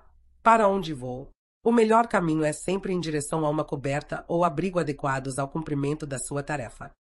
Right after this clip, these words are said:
É conveniente lembrar que um lanço em marcha acelerada em terreno limpo não deve ser maior do que quinze metros. Se o percurso for longo, haverá necessidade da realização de lanços intermediários e é conveniente que o combatente anfíbio escolha previamente os locais de parada.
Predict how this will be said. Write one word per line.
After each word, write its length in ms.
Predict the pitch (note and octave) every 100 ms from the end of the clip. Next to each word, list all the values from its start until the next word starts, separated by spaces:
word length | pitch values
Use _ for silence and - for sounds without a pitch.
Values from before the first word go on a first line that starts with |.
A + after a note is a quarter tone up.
| _
É 80 | G3
conveniente 580 | G3 A#3 A3+ A3 F#3+ F3+
lembrar 380 | D#3 C#3 C#3+ -
que 80 |
um 100 | D#3+
lanço 380 | C#3+ C#3 D#3 -
em 80 | D3
marcha 380 | C#3 D3 F3 -
acelerada 580 | C#3+ D3+ C3+ B2+ C3 C3+
em 80 | D3+
terreno 380 | D#3 C#3+ D#3+ D3+
limpo 400 | C#3 D3+ F3 F3
não 220 | F3 B3
deve 220 | A3 F#3
ser 180 | F#3 D#3
maior 320 | D3 D3+ E3+
do 120 | E3
que 120 | D#3+ D3
quinze 320 | - C#3+ F3
metros. 540 | D#3+ A2+ - A2+ - - _ _
Se 140 | - A#3
o 60 |
percurso 520 | A3+ A3 - A#3 - F#3+
for 220 | F3 D#3
longo, 480 | C#3+ C3+ A#2+ B2 - _ _ -
haverá 320 | F#3+ G3 G3+
necessidade 640 | F#3+ F#3 E3+ D3 F3+ C#3+
da 80 | C#3+
realização 720 | C#3 D#3 D3+ C3+ C3 - E3
de 80 | C#3+
lanços 400 | C3+ D3 D3+ C3+
intermediários 840 | C#3+ D3+ C#3+ B2 B2+ B2+ A#2 A#2+
e 60 | F#3
é 80 | G3
conveniente 600 | G#3+ F3+ F3 D3 D3+ E3
que 140 | -
o 40 |
combatente 540 | D#3 E3 D#3 D#3 D#3+ D3+
anfíbio 440 | C#3+ - D#3+ D#3+
escolha 360 | D3+ - E3 D3
previamente 680 | D3 D#3 D3+ C#3+ C#3 D#3+ D3+
os 80 |
locais 420 | C3+ C3+ C#3 B2+ B2+
de 80 |
parada. 480 | C#3 C#3+ B2+ G#2+ A#2+